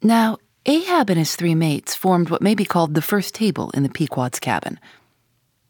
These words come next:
After their departure, taking place in inverted order to their arrival, the canvas cloth was cleared,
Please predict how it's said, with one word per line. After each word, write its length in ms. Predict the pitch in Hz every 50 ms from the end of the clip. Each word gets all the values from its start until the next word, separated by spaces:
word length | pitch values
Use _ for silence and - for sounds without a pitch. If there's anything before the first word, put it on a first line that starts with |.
| _ _ _ _ _ -
After 300 | 196 214 202 - - 190
their 140 | 175 160 151
departure, 480 | 165 - - 240 208 - - - -
taking 340 | - - 180 160 - 156 151
place 340 | - - 202 175 165 156 -
in 80 | 151 156
inverted 420 | 151 151 143 160 156 147 143 -
order 320 | - - 123 - - 127 -
to 160 | - - 165
their 180 | 156 147 139 135
arrival, 460 | 147 170 170 165 156 151 139 123 - - - - - - - _ _
the 160 | - 156 185
canvas 440 | - - 262 269 254 220 202 190 -
cloth 360 | - - 208 196 185 175 -
was 160 | - 160 - -
cleared, 500 | - - - 214 - - - - -